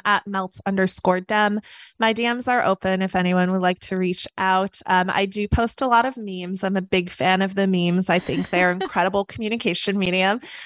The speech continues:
Speaker 1: So if you follow me, don't get frustrated by the memes. I promise in between the memes, there's good data-driven research and insights. And then, um,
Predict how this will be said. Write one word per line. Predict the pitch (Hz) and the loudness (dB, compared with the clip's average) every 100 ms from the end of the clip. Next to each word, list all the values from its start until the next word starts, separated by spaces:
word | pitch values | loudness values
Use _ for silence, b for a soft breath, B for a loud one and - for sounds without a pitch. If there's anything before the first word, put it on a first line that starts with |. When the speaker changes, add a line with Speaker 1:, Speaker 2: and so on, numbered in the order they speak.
| B | B
Speaker 1:
So | - 262 | -2 0
if | 247 | 0
you | |
follow | 240 233 226 220 | -2 0 2 0
me, | 214 | -4
don't | 196 202 196 | -2 0 0
get | 226 254 | -2 -2
frustrated | - 190 - 202 196 202 | 0 -2 0 -2 0 2
by | 190 | 2
the | 196 226 | 2 -2
memes. | 196 175 185 - | -2 -2 -2 0
I | 190 | 0
promise | 202 - 208 208 202 208 - | 0 0 2 2 0 -2 -4
in | 196 | -2
between | 196 - 220 196 208 | -4 -2 0 0 0
the | |
memes, | 196 185 180 190 196 | 0 -2 -4 -6 -2
there's | 190 185 190 | 0 0 0
good | 190 185 | -2 0
data-driven | 185 170 180 185 180 185 | 0 0 2 0 -2 0
research | 185 180 175 170 - | -2 -2 0 -2 0
and | 196 190 | -2 0
insights. | 170 175 185 170 180 - B B B B | 0 0 2 2 0 -6 B B B B
And | 233 226 214 | -2 -2 0
then, | 202 202 - | -2 -2 -2
um, | 202 185 180 | 0 0 -4